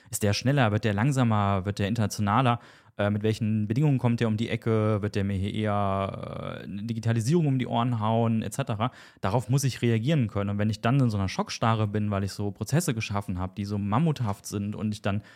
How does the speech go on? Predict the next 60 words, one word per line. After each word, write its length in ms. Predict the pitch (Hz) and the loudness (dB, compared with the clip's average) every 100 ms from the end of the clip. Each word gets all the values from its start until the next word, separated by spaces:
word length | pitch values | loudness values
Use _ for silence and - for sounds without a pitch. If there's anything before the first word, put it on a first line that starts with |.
| - _ | -20 _
wenn 120 | 107 | -2
der 80 | 107 | 2
dann 140 | 107 110 | 2 2
um 80 | |
die 80 | 113 | 0
Ecke 180 | 127 156 | -2 -2
kommt 280 | - 107 110 | -2 -2 0
und 60 | |
ich 80 | 107 | -2
dann 140 | 107 101 | -2 -2
sage, 300 | 98 98 - | -2 -4 -4
„Oh, 240 | 123 110 | -2 -2
jetzt 160 | 107 123 | -4 0
nur 80 | 123 | 2
um 80 | |
dieses 160 | 117 101 | 2 0
eine 220 | 98 113 | 0 0
neue 180 | 113 101 | 0 0
System 320 | 98 - 175 | -2 -2 0
anzubinden, 380 | 127 113 107 101 | 0 -2 -4 -2
brauche 180 | 113 190 | 0 0
ich 60 | |
jetzt 160 | 110 - | -2 -6
drei 220 | - 90 | -4 -2
Jahre“, 400 | 92 85 90 87 - - _ - | -2 -2 -2 -4 -10 -20 _ -8
dann 320 | 90 92 107 | -6 -4 -2
bin 100 | 107 | -2
ich 140 | 101 | 0
halt 120 | 95 | -2
la-, 200 | 98 95 - | 0 -2 -4
ist 140 | - | -2
der 80 | 110 | 0
nicht 80 | 110 | 0
mehr 120 | 110 | 2
lange 200 | 113 120 | 2 2
mein 180 | 101 101 | 2 2
Kunde, 300 | 143 160 107 | 2 4 2
weil 100 | 95 | 0
dann 100 | 98 | -2
sucht 160 | 110 | -4
er 60 | 104 | -2
sich 160 | 104 | -2
jemanden, 240 | 120 113 98 | 0 0 0
der 100 | 90 | -2
schneller 300 | - 120 87 | 0 0 0
ist 140 | 95 | -4
als 200 | 78 - | -6 -8
ich. 100 | 95 | -8
Und 60 | 87 | -4
da 60 | 92 | -2
geht's 140 | 107 | -2
noch 80 | 110 | 2
gar 160 | 101 | 4
nicht 120 | 110 95 | 4 2
um 100 | 92 | 0
Wirtschaftlichkeit 880 | 127 120 - 98 95 95 101 101 | 4 2 2 -4 2 4 4 0
und 260 | - 101 98 | -2 -4 -2
gesellschaftliche 560 | 92 101 113 104 98 98 | 0 0 0 -2 -2 -4
Form, 380 | - 117 107 | 0 2 2
irgendwie 400 | - 101 95 104 | -2 -6 -4 -4